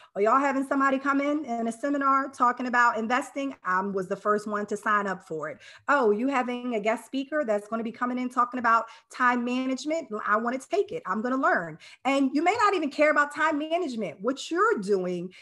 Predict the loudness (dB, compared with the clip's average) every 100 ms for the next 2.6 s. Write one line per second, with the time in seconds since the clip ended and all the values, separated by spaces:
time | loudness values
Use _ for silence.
0 | -10 -4 -4 -4 -2 -2 2 2 2 0
1 | 0 0 -2 -2 0 -2 -4 -10 -10 -8
2 | -8 -6 -8 -10 -12 -16